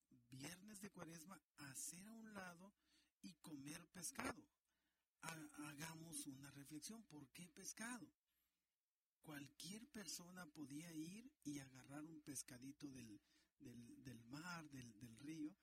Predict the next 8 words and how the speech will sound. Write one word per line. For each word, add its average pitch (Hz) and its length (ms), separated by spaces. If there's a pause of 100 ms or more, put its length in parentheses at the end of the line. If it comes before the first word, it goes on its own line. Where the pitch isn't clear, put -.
(340)
y 185 100
entonces 190 840 (120)
consumir 151 680
esa, 151 200
esa 147 260
comida. 175 340 (320)
Es 165 140
decir, 185 420